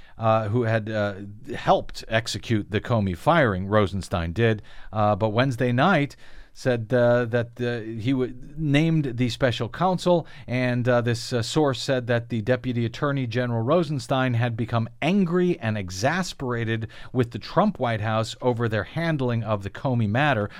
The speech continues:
Rosenstein, who was, uh, so upset af-, uh, last week, uh, after last week's proceedings,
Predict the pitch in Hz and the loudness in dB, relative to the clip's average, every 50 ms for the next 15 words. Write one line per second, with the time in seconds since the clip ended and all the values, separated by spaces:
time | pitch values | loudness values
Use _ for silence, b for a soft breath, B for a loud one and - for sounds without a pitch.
0 | B B 123 135 147 170 165 139 135 117 - - 135 123 123 120 113 113 117 B | B B 4 6 6 6 6 2 -2 -4 -2 0 0 2 4 2 2 0 -2 B
1 | B B B 143 139 127 123 127 120 120 107 - 131 120 113 - - 165 170 185 | B B B 2 2 4 4 4 4 2 2 0 -2 -2 0 2 4 6 6 6
2 | 175 151 - - 185 180 156 120 117 - 113 113 113 110 - - - - 127 117 | 6 4 2 2 4 4 4 4 0 -2 -2 -2 -2 -2 -4 -8 -12 -12 -10 -8
3 | 120 123 120 120 120 113 117 - 123 143 170 160 131 117 - - - 117 113 110 | -4 -2 0 0 0 0 -4 -4 0 2 4 4 2 0 -6 -10 -8 -6 -4 -4
4 | 110 110 107 101 107 107 - 120 127 127 - - 123 117 117 117 113 - - 113 | -4 -6 -6 -8 -10 -10 -4 -2 -2 -2 -2 -2 0 2 2 2 2 0 -2 -2
5 | - - - 107 - - - 196 190 180 180 175 170 - | -2 -2 -6 -6 -4 0 0 2 4 4 4 4 2 0